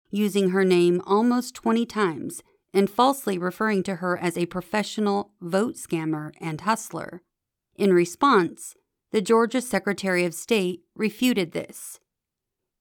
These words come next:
Quote, "You're talking about the State Farm video, and I think it's extremely unfortunate that co-conspirator one or his people, they sliced and diced that video and took it out of context,"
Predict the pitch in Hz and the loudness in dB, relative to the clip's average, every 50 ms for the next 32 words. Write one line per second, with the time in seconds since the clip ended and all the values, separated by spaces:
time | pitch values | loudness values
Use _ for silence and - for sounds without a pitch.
0 | _ _ _ _ - 220 190 175 175 - _ _ _ - 196 226 220 - 254 285 | _ _ _ _ 0 2 2 2 2 -2 _ _ _ -2 -2 -2 -2 0 4 4
1 | 285 285 277 - 220 202 185 180 - 180 175 175 - 180 - - - 185 175 165 | 4 4 4 2 2 2 2 2 2 0 -2 -2 -4 -8 -6 -4 -2 0 0 -2
2 | - - - 214 214 208 208 202 190 165 170 156 165 160 156 139 120 110 - - | -4 -4 -2 0 2 2 2 0 0 -2 -2 -2 -2 -4 -4 -6 -12 -14 -16 -18
3 | _ _ _ _ _ _ - 214 214 208 202 196 190 - - 220 202 220 202 - | _ _ _ _ _ _ -2 0 2 4 4 4 2 2 0 0 2 0 -2 -2
4 | 202 175 - - - - - 247 254 269 262 233 190 180 180 - 180 190 180 - | -4 -6 -6 -10 -12 -6 -2 2 2 4 4 6 6 4 4 4 2 2 0 0
5 | - 185 180 175 - - 185 175 175 170 165 - - _ _ - 190 180 - - | -2 -2 -2 -2 -2 -2 0 0 0 0 -2 -4 -10 _ _ 0 0 0 -2 -4
6 | - - 220 214 220 214 214 214 214 202 - - - 185 170 170 160 175 170 170 | -6 -2 0 0 0 0 0 -2 -2 -2 -2 -4 -4 -2 -2 -2 0 -2 -2 -2
7 | 175 226 262 233 185 170 170 175 180 - - 180 185 214 233 247 285 277 - - | 0 0 2 4 4 4 2 0 -4 -4 -2 -2 0 0 0 0 -2 -2 -2 -4
8 | - 220 196 - - 135 131 135 - - - - _ _ - 180 202 185 185 - | -6 -6 -4 -4 -4 -4 -4 -4 -6 -10 -14 -20 _ _ -2 0 0 0 0 -2
9 | - - - 233 233 240 240 247 233 - - - - - - 185 170 175 170 170 | -8 -6 0 2 2 4 4 2 -2 -4 -10 -16 -16 -8 -2 0 0 0 0 0
10 | 190 208 226 262 269 269 - - 180 156 - - 165 175 165 165 165 165 160 156 | 0 2 2 2 0 -2 -4 -4 -4 -4 -4 -4 -4 -2 0 0 0 -2 -2 -4
11 | 160 160 - - 175 208 196 - - 285 - - 226 - - 165 165 165 165 - | -6 -6 -4 0 0 0 0 0 -4 -4 -2 -2 -2 0 0 0 -2 -2 -4 -4
12 | - 220 226 214 214 214 - 175 160 139 - _ - - - - | 0 2 2 2 2 0 -2 -6 -8 -10 -12 _ -20 -20 -20 -20